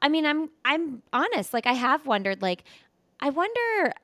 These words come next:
how much different my mothering would be if I gave this up for a little while and just focused on that. Like, I probably wouldn't stress out about dinner as much. I don't know, things like that. But I also know that I don't think I would feel as,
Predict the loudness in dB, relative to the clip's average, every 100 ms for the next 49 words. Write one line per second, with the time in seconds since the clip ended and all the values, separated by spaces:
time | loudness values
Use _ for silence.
0 | _ -12 -2 2 4 2 0 0 2 0
1 | -2 -6 -4 -4 -4 -4 -6 -4 -6 -6
2 | -8 -8 -8 -6 -4 -6 -4 -2 -2 _
3 | _ _ -6 -6 -4 -6 -6 -6 -6 -6
4 | -12 -8 -8 -8 -8 -8 -6 -4 -4 -2
5 | -4 -6 -10 -8 -6 -6 -6 -10 -8 -8
6 | -10 -6 -6 -6 -8 -6 -6 -8 _ _
7 | _ _ _ -10 -6 -2 0 0 0 -2
8 | -4 -2 -2 0 -2 0 -2 -2 -4 -2
9 | -4 -4 -2 -2 -2 -4 -2 0 0 0
10 | 0 0 -2 -2 -4 -2 -2 -2 0 0
11 | 0 -2 _ -20 _ _ _ _ _ 0
12 | 4 6 6 2 -2 0 0 2 0 0
13 | -4 -10 -10 -8 -6 -4 -4 -6 -8 -6
14 | -4 -2 -2 -2 -2 -6 -10